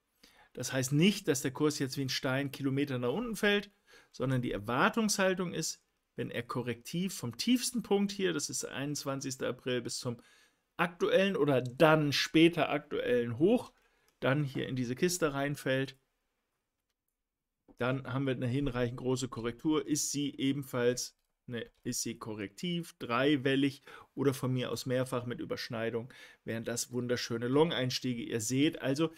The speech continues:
das Bild ist aktuell nicht mega negativ drauf, sondern es macht eher einen Eindruck, als ob die Marktteilnehmer noch Lust auf mehr haben. Trotzdem, denkt dran, Pause müsste bald kommen. Die muss nicht so tief re-, sein wie diese hier. Das Bild würde ich im Moment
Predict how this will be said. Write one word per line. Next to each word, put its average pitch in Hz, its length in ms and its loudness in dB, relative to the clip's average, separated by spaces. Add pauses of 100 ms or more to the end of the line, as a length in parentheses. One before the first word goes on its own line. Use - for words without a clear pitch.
(240)
das - 280 -10
Bild 170 300 4
ist - 380 -8
aktuell 175 720 2 (260)
nicht 156 760 4
mega 156 680 4 (240)
negativ 147 800 6
drauf, 156 340 0
sondern 160 200 -2
es - 100 -4
macht 147 180 -6
eher 135 160 -2
einen 131 120 -4
Eindruck, 123 420 -6 (320)
als - 160 -8
ob 131 80 -10
die 127 100 -2
Marktteilnehmer 113 640 -4
noch - 220 -8
Lust - 280 -6
auf - 240 -12
mehr 123 460 0
haben. 104 320 -6 (400)
Trotzdem, 233 480 -2
denkt 196 300 -2
dran, 226 200 -2 (280)
Pause 208 600 -2
müsste 175 420 0
bald 170 260 2
kommen. 170 300 0
Die 156 80 0
muss 233 220 4
nicht 220 100 4
so 180 80 2
tief - 320 -4
re-, 135 180 -6
sein 135 320 -2
wie 123 120 0
diese 208 240 -4
hier. 180 120 2
Das 147 140 -2
Bild 151 300 0
würde 131 120 -2
ich 127 120 -6
im 120 60 -6
Moment 127 340 0